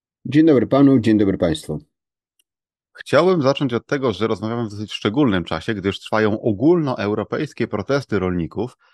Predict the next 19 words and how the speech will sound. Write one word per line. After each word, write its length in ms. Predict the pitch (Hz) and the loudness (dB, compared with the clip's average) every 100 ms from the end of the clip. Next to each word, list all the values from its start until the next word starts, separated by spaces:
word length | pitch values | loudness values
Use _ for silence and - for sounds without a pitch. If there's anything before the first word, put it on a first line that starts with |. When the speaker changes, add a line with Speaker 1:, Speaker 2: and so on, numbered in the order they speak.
| _ _ 90 | _ _ -6
Speaker 2:
Zarejestrowano 880 | 95 104 107 98 - 92 127 131 104 | -2 0 0 -2 -6 -4 -4 -2 -2
je 140 | 98 | -2
w 60 | 82 | -2
jedenastu 680 | 107 98 107 123 92 - | -2 0 0 -2 -4 -12
krajach 420 | - 107 85 76 92 | -6 -2 -2 -4 -6
Unii 220 | 85 80 | -8 -8
Europejskiej 640 | 80 85 80 76 - 104 | -6 -8 -8 -10 -10 -10
z 200 | 92 78 | -10 -16
dwudziestu 580 | - 85 87 95 - 92 | -14 -8 -4 -4 -6 -10
siedmiu, 440 | - 78 67 107 143 _ _ - | -6 -6 -6 -10 -10 _ _ -14
także 200 | 80 92 | -4 -4
jest 140 | 104 | -2
to 80 | 98 | -4
zjawisko 400 | 85 92 107 95 | -4 -6 -6 -8
absolutnie 440 | - 98 113 117 | -4 -4 -2 -6
powszechne. 580 | - 90 - 78 - 175 - - _ _ - | -8 -8 -8 -8 -6 -6 -8 -20 _ _ -6
Mm, 280 | 110 120 110 | -2 -2 0
podnosi 500 | 117 110 165 - 165 | -2 0 -4 -4 -6
się, 280 | - 127 | -2 -2